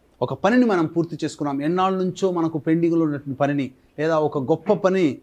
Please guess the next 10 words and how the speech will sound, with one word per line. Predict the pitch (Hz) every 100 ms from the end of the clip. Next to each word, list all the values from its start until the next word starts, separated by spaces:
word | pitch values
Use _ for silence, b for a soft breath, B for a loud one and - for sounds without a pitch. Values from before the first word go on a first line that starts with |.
| _ -
మీరు | 143
కంప్లీట్ | 139 143 151 170 -
చేసుకున్నారనే | 151 - 151 135 135 127
ఒక | 123
సంతృప్తి | 123 151 160 175 -
ఉంటుంది." | 147 127 123 131 131 b b b 120
మీ |
యొక్క | 131 127
కుటుంబ | 117 135 170
సభ్యులతో | 165 147 131 139 139 120